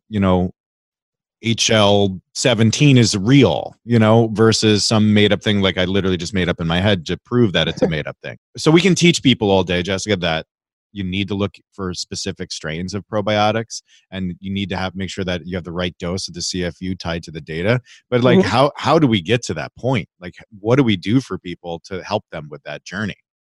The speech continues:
Speaker 1: you know?
Speaker 2: As I said, the onus tends to be on the companies, unfortunately
Speaker 1: Right.
Speaker 2: or fortunately. And usually, in my experience, good companies will have good labels. So
Speaker 1: Yeah.
Speaker 2: if you don't find a product, and I, I know there's a price difference often, and that's a hard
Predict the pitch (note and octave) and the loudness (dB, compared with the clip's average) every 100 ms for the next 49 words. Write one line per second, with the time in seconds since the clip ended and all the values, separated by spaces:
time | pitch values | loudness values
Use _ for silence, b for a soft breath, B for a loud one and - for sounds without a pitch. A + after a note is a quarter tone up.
0 | _ F#2 F2 F2 A#2+ _ _ _ _ _ | _ -14 -8 -6 -8 _ _ _ _ _
1 | _ _ _ _ _ - G3+ G#3 G#3 B3 | _ _ _ _ _ 0 4 4 6 4
2 | A#3 F3+ - G#3+ G#3+ - A3 A3+ F#3 F#3 | 6 6 4 4 -2 2 0 2 4 6
3 | F3+ E3 - A3 A3+ F#3 D#3+ E3+ - F#3+ | 6 4 4 2 4 4 4 2 2 2
4 | F#3+ A2+ A#2 - _ A3 C4+ - E3+ D3 | 2 -2 -2 -2 _ 0 0 0 -2 2
5 | D3+ - F3 F3 - _ - F3+ A#3 C#4 | 0 2 4 4 4 _ -10 0 4 4
6 | C4 A3+ G3 G3 F#3+ - G3 G3+ C#4 D4 | 6 6 8 6 4 4 6 6 6 2
7 | - F#3+ G#3+ A3+ G#3 G#3 A#3 D#4 C#4+ F3+ | -4 4 4 6 2 4 4 4 4 4
8 | F#3+ F3+ F3 D#3 D#3+ D#3 D#3 - - - | 4 4 4 6 6 6 2 0 -20 -16
9 | - F3 G#2+ F#2 F#3 - - - G3 A#3+ | 4 6 6 4 0 -2 -18 2 4 4
10 | - G3+ G#3 G3+ F3 - F#3+ G3+ F3+ - | 2 4 6 6 4 4 6 6 4 4
11 | F3+ - _ - F#3 - G#3 A#3+ C4+ C4 | 4 4 _ 2 2 6 6 6 6 4
12 | A#3 G#3+ A3+ - G#3 F3 E3 D#3+ - D#3+ | 4 4 4 4 2 2 4 2 4 4
13 | F3+ G3 G3+ G3 | 4 4 4 4